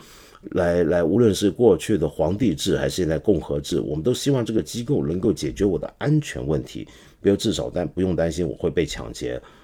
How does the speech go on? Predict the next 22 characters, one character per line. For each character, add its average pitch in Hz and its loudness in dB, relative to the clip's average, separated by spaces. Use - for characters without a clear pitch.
或 113 6
者 65 -2
在 85 0
遇 87 2
到 80 0
很 71 -4
重 123 4
大 82 0
的 71 -4
公 110 0
共 95 2
危 71 -2
机 82 -4
需 82 -4
要 85 2
群 80 -4
策 - 2
群 71 -2
力 82 -2
的 67 -4
时 67 -10
候， 67 -4